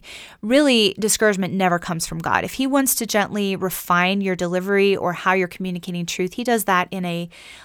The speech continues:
loving way and not through discouragement and despair. So all you can do is give those loaves and fishes to God, leave the rest in his hands. Don't overanalyze what you said or what you didn't say, because that will just turn you inward.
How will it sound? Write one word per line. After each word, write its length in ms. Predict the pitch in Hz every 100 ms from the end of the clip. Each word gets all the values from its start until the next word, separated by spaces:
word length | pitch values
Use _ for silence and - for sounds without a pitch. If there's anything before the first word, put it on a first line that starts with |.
| -
loving 580 | 208 208 226 226 202 180
way 340 | 175 - 101
and 240 | 196 190 185
not 260 | 190 190
through 560 | - - 196 180 175 170 180
discouragement 680 | 185 - - 180 170 170 -
and 80 |
despair. 560 | 165 160 - - 82 180
So 320 | - 226 202
all 200 | - 277
you 140 | 294 269
can 160 | 233
do 140 | 196 180
is 140 | 175
give 180 | 190 175
those 200 | 185 180
loaves 320 | 175 185 202
and 120 | 208
fishes 320 | 185 180 175
to 80 | -
God, 320 | 170 170 175 - - -
leave 280 | 208 220 208
the 100 | 208
rest 300 | 190 175 -
in 40 |
his 140 | 175 -
hands. 320 | 175 170 170
Don't 220 | 233 262 262 -
overanalyze 800 | 226 220 - 196 185 180 175 170
what 140 | 190
you 100 | 202
said 380 | 185 - 175 175
or 60 | 175
what 140 | 180
you 120 | 202
didn't 260 | 180 180 170
say, 300 | - 170 170 - -
because 240 | - 233 226
that 220 | 226 214
will 80 | 208
just 200 | 196 -
turn 240 | - 180
you 200 | 175 170
inward. 480 | - 175 156 78 -